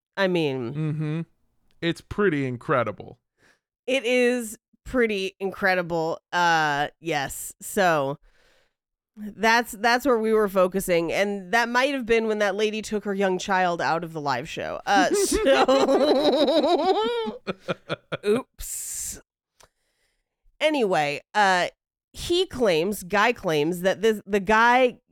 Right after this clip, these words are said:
Speaker 1: uh, given him that sweet, sweet, creamy liquid for him to guzzle down and slurp down as much as he wanted to,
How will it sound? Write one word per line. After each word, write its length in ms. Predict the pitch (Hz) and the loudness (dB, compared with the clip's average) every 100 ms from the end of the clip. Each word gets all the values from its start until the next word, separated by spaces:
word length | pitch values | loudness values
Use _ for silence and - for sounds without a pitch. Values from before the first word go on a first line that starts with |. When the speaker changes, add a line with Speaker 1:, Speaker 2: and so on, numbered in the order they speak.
| - | -6
Speaker 1:
uh, 380 | 190 170 151 156 170 | 0 2 0 -2 -4
given 320 | 170 208 220 | -2 0 0
him 280 | 208 208 208 | 0 0 0
that 160 | 185 165 | 0 -2
sweet, 380 | - 196 214 | -8 -6 -6
sweet, 260 | - 220 - | -8 -10 -10
creamy 420 | - 214 202 202 | -8 -2 2 2
liquid 540 | 190 175 - 143 139 151 | 0 -2 -2 -4 -4 -4
for 140 | 170 | -4
him 240 | 170 180 170 | 0 -2 -2
to 100 | 175 | -4
guzzle 420 | 175 180 185 185 | -2 -2 0 -2
down 460 | 180 170 165 165 | 0 0 0 0
and 120 | 151 156 | -2 -6
slurp 500 | - 165 165 160 - | -8 -4 -4 -4 -4
down 340 | 160 151 151 | -2 -2 -2
as 120 | 151 | -4
much 200 | 151 151 | -6 -6
as 100 | 160 | -8
he 120 | 170 | -8
wanted 440 | 156 151 139 127 127 | -6 -4 -4 -6 -10
to, 280 | 123 104 | -12 -12